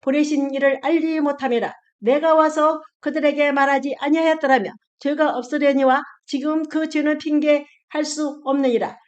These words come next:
나를 미워하는 자는 또 아버지를 미워하느니라. 내가 아무도 못한 일을 그 중에서 하지 아니하였더라면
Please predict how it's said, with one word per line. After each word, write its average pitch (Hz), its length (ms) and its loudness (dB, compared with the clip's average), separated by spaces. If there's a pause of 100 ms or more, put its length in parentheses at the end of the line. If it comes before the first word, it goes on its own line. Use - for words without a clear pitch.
(240)
나를 311 320 2
미워하는 302 420 0
자는 285 340 -2
또 294 280 0
아버지를 277 500 2
미워하느니라. 262 600 0 (480)
내가 294 460 2 (360)
아무도 302 640 -2
못한 285 380 -2
일을 277 260 0
그 285 120 -6
중에서 269 960 -2
하지 285 360 -2
아니하였더라면 294 800 0